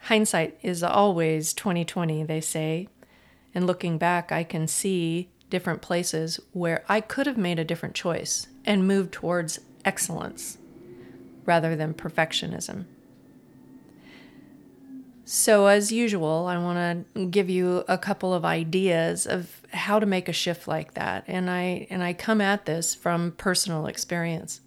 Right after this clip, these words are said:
When I caught myself being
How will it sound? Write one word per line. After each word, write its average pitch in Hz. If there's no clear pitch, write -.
When 185
I 214
caught 269
myself 160
being 185